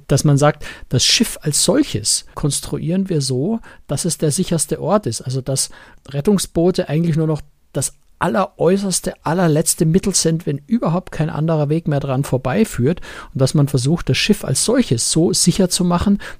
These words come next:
dass auch in Notfällen das eben der sicherste Platz für die Passagiere ist, auch weil's am bequemsten ist. Ähm, und, und weil auch eine, eine, eine, ein Umsteigen in Rettungsboote, ein, ein ins Wasser springen und zur, zur, zur, zur Rettungsinsel schwimmen oder, oder durch Notrutschen in Rettungsinsel,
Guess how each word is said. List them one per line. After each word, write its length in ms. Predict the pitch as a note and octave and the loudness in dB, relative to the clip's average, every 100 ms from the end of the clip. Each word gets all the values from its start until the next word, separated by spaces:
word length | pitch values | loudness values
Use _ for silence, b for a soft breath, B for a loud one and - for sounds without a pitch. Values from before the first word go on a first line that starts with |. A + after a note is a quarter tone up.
| - | -2
dass 160 | D3 | 2
auch 140 | D3+ C#3+ | 2 4
in 140 | C3 | 4
Notfällen 720 | B2+ D3 - - F#3 G3+ A3+ - B | 6 6 4 2 4 6 4 2 B
das 160 | - D3+ | -2 0
eben 200 | E3 D#3+ | 2 2
der 100 | D3+ | 4
sicherste 380 | D3 E3 E3 D3+ | 4 4 4 2
Platz 280 | - D3+ - | 0 0 0
für 100 | C#3+ | 0
die 100 | C3+ | -2
Passagiere 500 | D3 C3+ B2+ G3 E3+ | -2 -2 0 2 2
ist, 120 | A#2 | 0
auch 180 | C3 C#3 | -4 -4
weil's 140 | C3+ | -4
am 160 | - C3+ | -4 -8
bequemsten 540 | C3+ D#3 E3+ - B2+ | -4 2 2 2 -2
ist. 200 | A#2 - B B B - | -4 -6 B B B -4
Ähm, 200 | D3+ C#3+ - - _ _ | -2 -2 -6 -20 _ _
und, 160 | D#3+ D#3 | -2 0
und 160 | D#3 - D#3+ - - | -2 -2 -12 -12 -6
weil 320 | C#3+ D#3 - - | 0 0 0 -2
auch 160 | D3+ - | -2 0
eine, 260 | D#3 D3 | 0 0
eine, 220 | D#3+ D#3 | -2 -2
eine, 180 | D3+ C#3+ | -2 -2
ein 200 | - D3 - | -2 -4 2
Umsteigen 440 | F#3 A3+ - D#3+ F3+ | 4 4 4 0 0
in 60 | |
Rettungsboote, 800 | F3+ G#3 G#3+ - - C#3+ C#3+ - | 0 2 0 0 -4 -4 -4 -6
ein, 220 | C#3 C#3+ | -4 -4
ein 280 | D3 C#3+ D3+ | -4 -6 -6
ins 220 | - D3 | -6 -6
Wasser 240 | D#3+ - F3+ | -6 -4 -4
springen 400 | - F3 F3+ E3+ | -2 -2 0 0
und 200 | D#3 - | -4 -2
zur, 420 | D#3 D3 D3 C#3+ | -2 0 -2 -4
zur, 220 | D3 C#3+ | -2 -2
zur, 160 | - D3+ | -4 -6
zur 140 | D#3+ | -4
Rettungsinsel 520 | F#3+ G#3+ D#3+ F3+ E3+ | 0 0 0 -2 -2
schwimmen 400 | D3 - D#3+ D#3+ | -4 0 2 2
oder, 240 | D3 C#3 C#3+ | 0 -4 -6
oder 160 | C3+ | -6
durch 160 | C#3 D3 | -4 0
Notrutschen 580 | D3+ A3 F3+ F#3 - F3 | 2 2 0 -2 -2 -6
in 120 | D3+ | -4
Rettungsinsel, 460 | E3 E3+ D#3 F3 | -4 -4 -4 -4